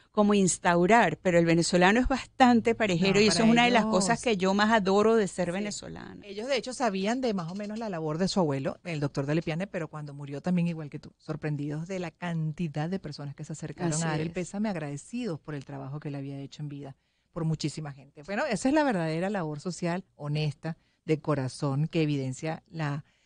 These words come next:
Speaker 2: además la nobleza, ¿no?, de un ser humano.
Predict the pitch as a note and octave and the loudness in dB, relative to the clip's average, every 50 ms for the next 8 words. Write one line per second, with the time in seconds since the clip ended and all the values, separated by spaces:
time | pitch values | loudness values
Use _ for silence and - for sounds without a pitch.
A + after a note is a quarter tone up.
0 | _ _ _ _ _ F3 F#3 G3 G3 G3 G3 F#3+ F#3 F#3 G3+ G#3+ G#3+ G#3 G3+ F3+ | _ _ _ _ _ -2 0 0 2 2 2 2 2 2 2 2 4 4 4 4
1 | D#3+ D#3+ D3 - - B2+ - - A3 D#4 - _ _ - - D#3 D3+ D3 D3 C#3 | 4 2 2 0 -4 -6 -6 -6 -6 -6 -8 _ _ -12 -8 -6 -4 -2 -2 -2
2 | - - D#3 D3+ C#3 C#3 - - - - D3 C#3+ | -2 -2 -4 -2 -2 -4 -6 -8 -10 -14 -18 -14